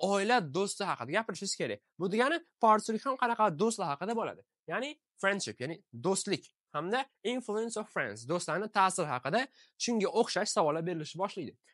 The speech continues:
So usually part three continues from four to five minutes and there are usually from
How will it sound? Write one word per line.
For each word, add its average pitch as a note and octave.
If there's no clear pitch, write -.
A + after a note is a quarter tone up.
So G3+
usually A#3+
part A#3
three A3+
continues A3
from G3
four B3
to B3+
five F#3+
minutes G#3+
and G3
there G3+
are G#3
usually G#3
from F#3